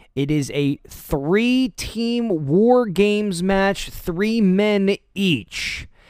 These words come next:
Team Wolfpack and Team Hollywood and, like, Team W C W or some crap. Bret Hart's in it.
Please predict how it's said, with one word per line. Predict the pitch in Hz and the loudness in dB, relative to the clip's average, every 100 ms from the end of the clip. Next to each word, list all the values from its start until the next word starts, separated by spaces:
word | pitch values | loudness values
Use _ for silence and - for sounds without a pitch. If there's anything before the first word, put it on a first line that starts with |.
| _ - | _ -10
Team | - 185 160 | -2 0 2
Wolfpack | 147 226 226 - 214 196 196 - - | 6 6 6 0 0 2 -2 -6 -14
and | 120 117 | -12 -10
Team | - 139 120 | -8 -6 -6
Hollywood | 113 175 196 180 180 175 170 | -2 0 2 4 6 4 4
and, | 147 | 2
like, | 139 123 - | 0 -4 -6
Team | 180 185 170 | -8 -4 2
W | 160 160 151 | 4 4 0
C | 139 | 0
W | 143 143 139 | 0 0 0
or | 135 | -2
some | - 135 | -4 -10
crap. | - 139 131 | -4 -2 -2
Bret | 147 175 | -2 0
Hart's | 143 165 - | 2 0 0
in | 156 | -2
it. | 156 - | -2 -4